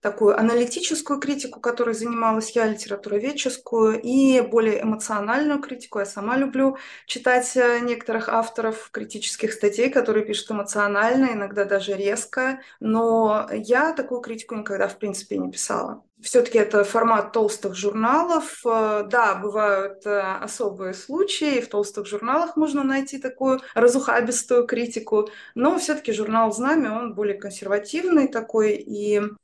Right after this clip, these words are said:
там не было таких статей, чтобы вот уж, э, можно было там разругать как-то автора. Но, к сожалению, вот случилась, э, такая неприятность. Э, я поняла, что я не могу обижать, э, собеседников, даже если это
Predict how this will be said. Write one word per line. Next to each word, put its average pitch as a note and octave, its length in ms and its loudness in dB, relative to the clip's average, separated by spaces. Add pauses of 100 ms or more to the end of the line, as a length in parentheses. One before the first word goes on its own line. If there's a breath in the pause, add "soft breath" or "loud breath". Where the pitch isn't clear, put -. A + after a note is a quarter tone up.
(140)
там A3+ 240 4
не G#3+ 120 6
было F3 220 -2
таких - 300 -14
статей, A3+ 440 0
чтобы F#3 380 -8
вот F3 320 -12
уж, - 420 -10
э, F3 260 -4
можно F#3 340 -2
было F3 200 0
там F3+ 180 -4
разругать F#3+ 540 0
как-то A#3 360 0
автора. G3+ 400 -2 (360 loud breath)
Но, E4+ 260 4
к G4 60 -4
сожалению, B3+ 760 4
вот G#3 120 -8
случилась, G3+ 800 -6
э, F#3+ 560 -4
такая G3 280 0
неприятность. C4+ 1120 -2
Э, G#3+ 440 0
я B3+ 100 4
поняла, A3+ 320 -2
что - 180 -8
я A3 140 0
не B3+ 120 0
могу G#3 500 -2 (380 loud breath)
обижать, F#3 840 0
э, F#3+ 560 -2 (120)
собеседников, C#4+ 840 0
даже A3+ 320 -2
если G#3+ 320 -2
это G3 560 2